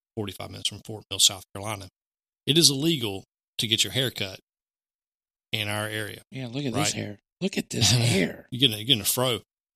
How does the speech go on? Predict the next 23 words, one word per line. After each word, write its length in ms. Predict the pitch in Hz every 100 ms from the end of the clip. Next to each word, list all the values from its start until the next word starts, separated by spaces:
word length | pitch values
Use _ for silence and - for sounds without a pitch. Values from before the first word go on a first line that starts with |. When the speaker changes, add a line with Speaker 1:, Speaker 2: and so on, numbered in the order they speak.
| _ -
Speaker 1:
Um, 480 | 117 113 107 101 - _ -
but 140 | 131 147
I 80 | 165
can 140 | 160
drive 340 | 117 160 139
forty-five 460 | - 147 127 143 120
minutes 520 | 120 131 110 90 - -
to 60 | 110
Fort 260 | - 120 107
Mill 260 | 123 113 113
and 100 | 113
get 100 | 131
my 100 | 131
hair 180 | 135 160
cut. 140 | 98 - _ _ _ _ _ -
Speaker 2:
You 160 | 131 107
love 180 | 92 101
Speaker 1:
No, 120 | 123
Speaker 2:
it. 60 | 135
Speaker 1:
n-, 160 | 131 131 _
you 80 | 127 120
know, 100 | 117
and, 320 | 123 117 107